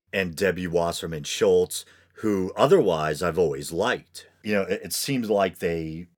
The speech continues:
were pretty much plotting to derail his campaign. And that was pretty much confirmed or revealed in one of those WikiLeaks dumps. As far as my own political affiliation goes,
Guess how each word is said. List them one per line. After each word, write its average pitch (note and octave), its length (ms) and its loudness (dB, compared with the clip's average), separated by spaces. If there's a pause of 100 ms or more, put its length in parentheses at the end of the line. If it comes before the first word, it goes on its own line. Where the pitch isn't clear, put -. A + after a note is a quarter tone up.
were F#2+ 280 4
pretty G3 340 6
much A2+ 340 0
plotting G#2 520 4
to - 140 -10
derail E2+ 680 0
his D2+ 220 -6
campaign. E2 840 -8 (180)
And D3 120 2
that F3 100 4
was D#3 140 2
pretty A#2 220 2
much F#2 200 0
confirmed F2 640 -2
or D#2 160 -4
revealed C#2+ 760 -8 (340)
in E2 240 -6
one E2+ 160 0
of D2+ 120 -6
those D2+ 520 -2 (240)
WikiLeaks D#2+ 640 -4
dumps. - 540 -10 (220)
As - 140 -4
far E3 260 4
as D3+ 100 0
my B2 160 6
own G#2+ 300 2
political A2+ 420 2
affiliation G#2+ 680 0
goes, G#2 460 4